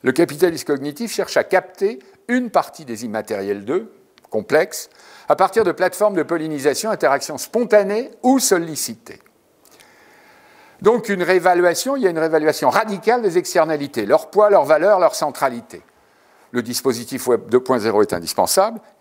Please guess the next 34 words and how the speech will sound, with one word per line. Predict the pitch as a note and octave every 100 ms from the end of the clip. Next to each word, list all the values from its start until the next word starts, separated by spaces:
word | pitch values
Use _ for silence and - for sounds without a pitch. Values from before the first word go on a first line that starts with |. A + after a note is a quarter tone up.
| _
Si | - - C4
la | C4
valeur | B3 B3 B3+ A3+
est | E3
créée | - D#3
par | D3 B2+
captation | - - C#3+ - D3
du | A#2+ B2+
halo | B2+
d'externalités | G#2+ G#2 - G2 A2 A2+ A2+ A3 B3+ -
qui | D3+
entoure | D3+ F#3 F#3+ C#4+ D#4 F3
l'échange | G#2+ G2+ G2+ G2
marchand, | F#2+ - - - _ _ _
la | A2+
sphère | A#2+ - C#3
de | B2
la | G#2+
reproduction, | G#2+ G#2 B2 C3+ - D3 - _ - -
le | C3
halo | D3 D3+
complexe | - D#3 D#3 D#3+ -
qui | -
entoure, | C#3+ D3+ D#3
oriente | C3+ B2 C3+ A#2+
et | G#2+
contextualise, | A2 G#2 - F#2+ F#2+ D#3+ A3+ _ _ _ _ _ _ _ _ _ _ _ -
et | G3+ F#3 - - - _ _ _ _ _
qui | -
représente | B2+ C#3+ D3 C#3+ C3 -
l'essentiel | C#3+ A3+ - F3 - E3+ D3
de | B2
la | A2
valeur | A2+ C#3 G3+ -